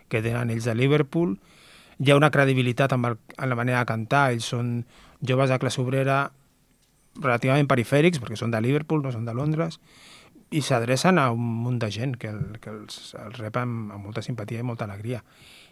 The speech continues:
I és, és evident allò que t'explicava abans, és a dir, ells mateixos, no sé si fins a quin punt, amb consciència o no,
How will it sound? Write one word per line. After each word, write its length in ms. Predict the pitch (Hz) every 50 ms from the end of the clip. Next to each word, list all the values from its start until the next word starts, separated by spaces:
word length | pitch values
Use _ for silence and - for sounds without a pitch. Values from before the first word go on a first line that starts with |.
| _ _ -
I 140 | - 143 131
és, 220 | 120 120 120 127 -
és 180 | 151 139 123 143
evident 500 | 143 143 151 156 165 170 175 180 170 - - -
allò 220 | - 151 147 143
que 80 | 135 151
t'explicava 380 | 147 135 - - 139 131 120 110
abans, 200 | 101 107 131 135
és 60 | 127
a 40 | 120
dir, 140 | 120 117 113 117 - _ _ _ _ _ _ -
ells 200 | - 165 160 151
mateixos, 640 | 170 170 160 170 175 170 - - 165 196 202 - _ - - - - - - _ _ _ _ - - - -
no 180 | - 147 151 160
sé 120 | - 220 185
si 120 | - 180
fins 160 | 170 170 139
a 80 | 143 127
quin 160 | 143 143 127
punt, 240 | - 143 139 135 127
amb 220 | 123 131 135 131 -
consciència 640 | - 127 117 - - 143 147 147 - - 123 113
o 60 | 113
no, 260 | 123 143 170 214 247